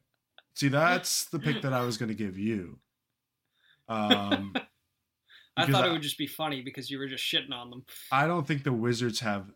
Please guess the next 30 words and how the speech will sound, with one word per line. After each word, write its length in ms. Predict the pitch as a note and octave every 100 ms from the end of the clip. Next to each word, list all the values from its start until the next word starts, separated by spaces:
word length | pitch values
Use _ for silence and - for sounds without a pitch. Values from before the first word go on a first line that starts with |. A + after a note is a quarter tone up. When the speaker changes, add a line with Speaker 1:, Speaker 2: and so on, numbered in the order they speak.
| _ _ _ A#2
Speaker 1:
any 240 | A2+ G2+
chance. 640 | F#2 G#2 F2+ - - - - -
And, 360 | A2 G#2 G#2 -
I 60 | A#2
mean, 180 | A#2 A#2
if 80 |
that's 240 | A2 C3 C3+
what 80 | A3+
Speaker 2:
No. 140 | G3
Speaker 1:
we're 80 | G#2+
going 220 | G#2+ G#2
for, 520 | F#2+ G2 F#2+ F#2+ F2+ - _ _ _ _ _
that's 180 | A#2 A2+
what 120 | G#2+
we're 80 | G#2
going 340 | A2 G#2 G2
for. 260 | - - -
I 60 | A2+
don't 120 | B2
think 140 | C3+
the 60 | B2
Trailblazers 560 | - D#3 C#3+ B2 A2 G#2+
have 160 | G#2
any 160 | G2 G2
chance. 600 | - A1 - - - - _ _ _ _ _ _ _ _
I 80 | B2
don't 160 | D3 D3+
think 160 | F#3
the 80 | D#3+
Clippers 680 | C3+ F#3 G#3+ F#3+ D3 C3